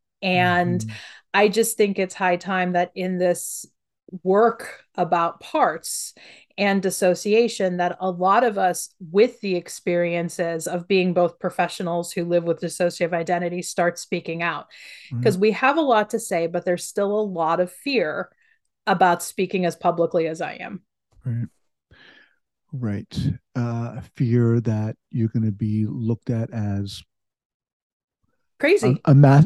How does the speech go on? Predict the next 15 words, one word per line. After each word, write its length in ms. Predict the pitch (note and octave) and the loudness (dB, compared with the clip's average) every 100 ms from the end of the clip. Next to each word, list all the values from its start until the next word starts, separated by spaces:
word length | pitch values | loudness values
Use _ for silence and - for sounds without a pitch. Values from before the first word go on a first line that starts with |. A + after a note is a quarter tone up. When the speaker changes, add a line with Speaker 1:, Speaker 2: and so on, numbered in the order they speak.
| - | 4
Speaker 2:
crazy, 640 | - C#3+ C#3+ D#3 C3+ D3 | 4 6 6 8 6 4
a 160 | A#2 A2+ | 0 -2
master 340 | B2 B2+ - | 0 0 2
Speaker 1:
A 60 | A3+ | 4
Speaker 2:
decep-, 40 | |
Speaker 1:
master 420 | A3+ A#3 A#3+ B3 A3+ | 6 6 4 4 4
of 80 | |
deception. 560 | A3+ A#3+ A3+ - C4+ C4 - | 4 4 6 6 4 2 0
Speaker 2:
<laughs> 80 | |
a 100 | - | 0
master 380 | E3+ D#3 - E3+ | 4 2 2 2
of 80 | D3 | 2
Speaker 1:
<laughs> 20 | |
Speaker 2:
deception. 840 | D#3 - D3+ - - D#3 C#3 C3+ C3 | 0 0 0 -2 -4 -2 0 -2 -6
Speaker 1:
Mm-hmm. 240 | D4 E4+ | -4 -4